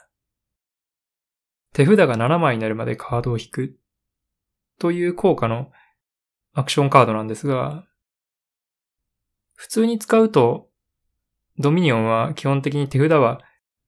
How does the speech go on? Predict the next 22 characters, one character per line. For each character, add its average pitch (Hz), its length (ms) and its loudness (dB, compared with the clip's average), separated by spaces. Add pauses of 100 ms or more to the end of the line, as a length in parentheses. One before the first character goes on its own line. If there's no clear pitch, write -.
(140)
五 127 160 2
枚 156 420 2 (220)
な 143 120 0
の 110 120 -2
で、 110 360 0 (1800)
書 - 200 -2
庫 135 120 2
を 127 60 2
一 127 140 -4
枚 147 160 0
使 160 140 -2
っ 165 120 -4
て 214 220 4
手 160 100 -2
札 123 180 0
が 113 80 -2
四 120 240 -2
枚 113 160 -8
に 113 80 -10
な 113 100 -8
っ - 120 -18
て、 - 300 -10